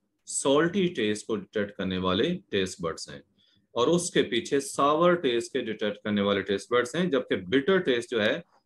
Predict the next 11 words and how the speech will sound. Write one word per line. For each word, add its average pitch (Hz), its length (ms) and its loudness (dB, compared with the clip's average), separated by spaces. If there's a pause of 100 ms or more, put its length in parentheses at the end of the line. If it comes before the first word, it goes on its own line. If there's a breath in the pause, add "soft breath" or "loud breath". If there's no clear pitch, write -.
(160)
उसको 165 340 0
detect 135 420 0
करने 131 220 -4
वाले 117 240 0
taste 107 420 0
buds - 340 0 (300)
इधर 143 220 0
होते 95 240 -6
हैं 76 260 -16
end 117 200 -8
पे - 140 -18